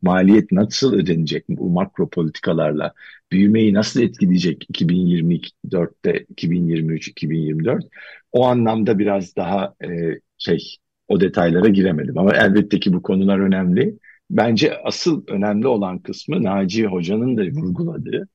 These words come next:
bu bölgede inşaatı bu kadar hızlı başlatmayın, tabii çevre aç-, açısından baktığımızda da çevre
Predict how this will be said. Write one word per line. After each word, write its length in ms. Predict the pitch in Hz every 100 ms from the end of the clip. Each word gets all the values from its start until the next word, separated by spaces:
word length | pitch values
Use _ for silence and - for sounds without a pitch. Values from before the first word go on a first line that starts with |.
| _ _
bu 100 | 107
bölgede 460 | 110 107 95 101 107
inşaatı 520 | 98 95 110 98 101
bu 60 | 90
kadar 320 | 107 95 90
hızlı 280 | 95 85 90
başlatmayın, 840 | 80 - 90 98 110 113 113 135 _ _ _ _
tabii 400 | 107 101 107 - -
çevre 580 | - 98 95 120 117 -
aç-, 220 | 90 - -
açısından 600 | - - - 92 90 87
baktığımızda 720 | 87 87 - 90 90 85 98
da 220 | 87 - - - _ _
çevre 440 | - 80 87 110